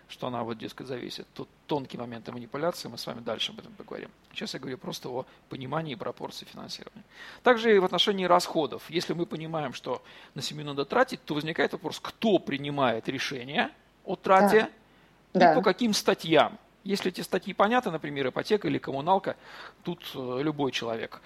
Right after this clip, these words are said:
Speaker 1: А если, допустим, чтобы исключить ситуацию, что жена решила, вот на-, вот надо вот кухню
Speaker 2: Шубу.
Speaker 1: новую заказать или шубу на семейный бюджет. И для мужа это будет крайне неприятным откровением, потому что он, допустим,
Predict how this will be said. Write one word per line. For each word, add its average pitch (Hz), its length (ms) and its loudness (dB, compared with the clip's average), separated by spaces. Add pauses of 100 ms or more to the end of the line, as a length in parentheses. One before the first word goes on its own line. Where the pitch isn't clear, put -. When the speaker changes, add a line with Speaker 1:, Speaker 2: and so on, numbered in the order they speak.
(300)
Speaker 1:
А 147 120 2
если, 185 500 4 (340)
допустим, - 540 -8 (240)
чтобы 151 280 -4
исключить 165 300 -6
ситуацию, 165 520 4
что 135 440 -4
жена 151 460 2 (280)
решила, 165 440 4
вот 147 240 0
на-, 151 180 6
вот 135 220 -2
надо 165 260 8
вот 147 400 -2
кухню 254 400 8
Speaker 2:
Шубу. 240 60 12
Speaker 1:
новую 156 340 10
заказать 135 440 2
или 190 180 6
шубу 190 400 4
на 156 100 0
семейный 143 400 -4
бюджет. 123 480 -6
И - 80 -16
для 156 160 2
мужа 214 260 2
это 170 180 2
будет 175 280 -2
крайне 202 400 2
неприятным 175 540 0
откровением, 139 560 0
потому 127 320 -8
что 143 200 -6
он, 139 220 -8
допустим, - 540 -12